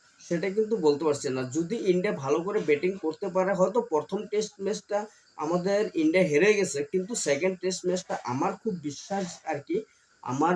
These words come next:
বিশ্বাস যে সেকেন্ড টেস্ট ম্যাচটা হয়তো আম-, আহ, সাউথ আফ্রিকাকে হারিয়ে আমাদের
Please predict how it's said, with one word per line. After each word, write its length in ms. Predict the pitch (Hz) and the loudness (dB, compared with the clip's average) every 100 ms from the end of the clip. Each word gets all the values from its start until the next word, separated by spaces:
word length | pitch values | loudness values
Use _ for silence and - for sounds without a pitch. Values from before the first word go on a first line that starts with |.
| 165 | 2
বিশ্বাস 440 | 143 - 180 175 - - 131 | -2 0 0 0 -4 -10 -12
যে 120 | 151 214 | -10 -4
সেকেন্ড 340 | 139 143 165 | -2 0 -2
টেস্ট 220 | 170 180 160 | -2 -4 0
ম্যাচটা 380 | 156 165 - 254 - _ _ _ | -2 -2 -6 -6 -6 _ _ _
হয়তো 220 | 135 143 165 | -6 -4 -4
আম-, 240 | 123 - | -4 -6
আহ, 300 | 151 131 131 | -6 -4 -4
সাউথ 260 | 127 135 135 | -4 -4 -2
আফ্রিকাকে 580 | 165 - 170 175 170 190 | -4 -4 -2 -2 0 -4
হারিয়ে 440 | - 143 180 180 104 - - | -2 -2 4 4 4 -4 -10
আমাদের 400 | 113 131 135 | -6 -4 -2